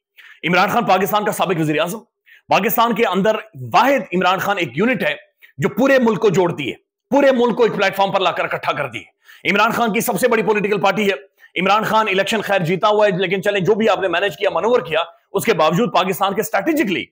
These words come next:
सबसे इंपॉर्टेंट सूबे के अंदर उस बंदे की हुकूमत है। लेकिन ऐसा महसूस होता है कि इमरान खान को जबरी तौर पर गुमशुदा कर दिया गया है, जैसे इमरान खान को लापता कर दिया गया है, जैसे इमरान खान को किसी ने उठा लिया हो। अडयाला जेल के अंदर मौजूद है और अडयाला जेल में अगर हुकूमत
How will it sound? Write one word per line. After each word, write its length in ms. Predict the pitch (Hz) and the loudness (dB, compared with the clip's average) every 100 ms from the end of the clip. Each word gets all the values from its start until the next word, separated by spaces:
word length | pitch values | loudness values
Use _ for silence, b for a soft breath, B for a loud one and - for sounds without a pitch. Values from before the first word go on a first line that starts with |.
| _ b b | _ b b
सबसे 400 | - 233 - 247 | 0 0 2 2
इंपॉर्टेंट 540 | 196 180 220 226 233 | 2 2 2 2 0
सूबे 220 | - 214 214 | -2 0 2
के 100 | 208 | 2
अंदर 180 | 202 | 0
उस 160 | 208 - | -2 0
बंदे 200 | 190 196 | -2 0
की 80 | 185 | -2
हुकूमत 320 | 190 180 170 | -4 -2 -4
है। 100 | 165 - _ B B - | -6 -16 _ B B -2
लेकिन 200 | 196 247 | 0 0
ऐसा 180 | 214 | 0
महसूस 320 | 247 202 254 202 | -2 0 0 0
होता 160 | 214 | 0
है 40 | 226 | 0
कि 80 | |
इमरान 240 | 220 185 196 | 0 0 0
खान 200 | 185 190 | 0 0
को 100 | 254 | 0
जबरी 300 | 180 175 226 | 0 0 0
तौर 200 | 185 175 | 0 -2
पर 140 | 247 | -2
गुमशुदा 400 | 220 247 285 294 | 0 0 2 0
कर 160 | 254 185 | 0 -2
दिया 200 | 165 139 | -2 -2
गया 140 | 117 | -4
है, 100 | 95 _ _ b b - | -8 _ _ b b -2
जैसे 200 | 185 262 | 0 2
इमरान 220 | 226 214 | 0 0
खान 200 | 196 240 | 0 0
को 60 | 254 | 2
लापता 360 | 247 254 240 | 2 2 0
कर 180 | - 202 | 0 0
दिया 200 | 180 156 | 0 -2
गया 120 | 135 | -2
है, 140 | 90 87 | -6 -6
जैसे 200 | 180 240 | -2 -2
इमरान 260 | 185 202 | 0 -4
खान 200 | 190 202 | -2 -2
को 100 | 208 | 0
किसी 200 | 202 170 | -2 0
ने 60 | 240 | -2
उठा 240 | 202 - | 0 0
लिया 220 | 254 233 | 2 0
हो। 100 | 143 - _ _ _ _ _ _ - | -4 -8 _ _ _ _ _ _ -2
अडयाला 260 | 175 285 | 2 4
जेल 180 | 339 320 | 4 2
के 60 | 277 | 2
अंदर 160 | 262 | 0
मौजूद 280 | 220 185 135 | 0 0 -2
है 240 | 131 185 _ _ _ _ 170 | -4 -8 _ _ _ _ 0
और 80 | |
अडयाला 280 | 185 208 294 | 2 4 4
जेल 220 | 247 220 | 4 2
में 160 | 175 208 | 0 0
अगर 280 | 202 185 254 | -2 0 0
हुकूमत 580 | 165 214 285 269 - | 0 0 0 0 -6